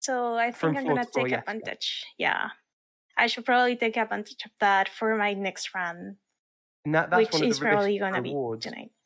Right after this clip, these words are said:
Speaker 1: Oh?
Speaker 2: Sorry, I, I keep jumping at you. That's one of the risk rewards. Like, on any given floor, do I spend increasing amounts of money on having it here,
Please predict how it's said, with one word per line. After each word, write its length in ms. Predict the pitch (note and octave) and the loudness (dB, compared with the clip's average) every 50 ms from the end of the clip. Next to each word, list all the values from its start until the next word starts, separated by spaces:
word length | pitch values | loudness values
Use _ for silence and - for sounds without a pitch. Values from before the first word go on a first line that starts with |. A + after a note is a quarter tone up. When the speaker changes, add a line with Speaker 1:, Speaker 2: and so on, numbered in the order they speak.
| _ _ _ _ _ _ _ _ _ _ - | _ _ _ _ _ _ _ _ _ _ 0
Speaker 1:
Oh? 120 | E4+ - - - - | 0 0 0 -2 -6
Speaker 2:
Sorry, 320 | - E3+ D3+ C3+ A#2+ A#2 | 0 2 2 4 4 2
I, 80 | A2+ A#2 A#2 - - | 0 -2 -4 -6 -14
I 60 | B2 A#2+ - - | -14 -14 -14 -16
keep 160 | - - - | -20 -18 -14
jumping 280 | - B2 A#2 B2+ B2 | -14 -14 -10 -8 -8
at 100 | A#2+ B2 | -6 -6
you. 60 | B2 A#2+ | -2 0
That's 240 | D#3 D#3 D#3 - | 0 0 0 0
one 100 | F3 E3 | 0 0
of 60 | E3 D3 | 0 0
the 60 | C#3+ | 0
risk 260 | C#3+ D3+ C#3+ - - | -2 -2 -4 -4 -8
rewards. 400 | C3+ B2+ B2+ C#3 C#3+ C3 A#2+ - | -8 -6 -4 -4 -4 -4 -4 -2
Like, 140 | B2 A#2 - | -4 -2 -2
on 120 | B2 C3 C#3 | -2 0 0
any 180 | C#3 C#3+ C#3+ C3+ | 0 0 -2 -2
given 240 | C#3+ B2+ A#2+ A#2+ A#2 | -4 -4 -6 -6 -12
floor, 360 | - - C#3 B2+ A2 G#2+ - _ - - _ _ _ _ _ _ _ _ - _ - | -8 -6 -6 -4 -6 -8 -10 _ -20 -20 _ _ _ _ _ _ _ _ -20 _ 0
do 180 | D#3+ D#3 D3+ C#3+ | 2 4 4 4
I 100 | C3+ C3 | 2 2
spend 440 | - - - - C#3 C3 B2+ A#2+ | -2 -6 -2 0 0 0 0 -2
increasing 500 | - A#2+ A#2 - - C3+ B2+ - - B2+ | -4 -6 -6 -6 -6 -6 -6 -6 -4 -4
amounts 280 | A#2+ B2 A#2+ A#2 A#2 - | -2 0 0 -2 -2 -6
of 60 | B2 | -8
money 200 | A#2+ B2 A#2+ A#2 | -6 -6 -4 -4
on 80 | A2+ A2 | -4 -6
having 280 | - - A#2+ A#2+ A#2 A#2 | -4 -6 -4 -4 -4 -8
it 100 | - B2+ | -8 -12
here, 480 | - - - D3 B2+ A2+ A2+ A2+ - | -14 -12 -8 -6 -4 -4 -6 -6 -12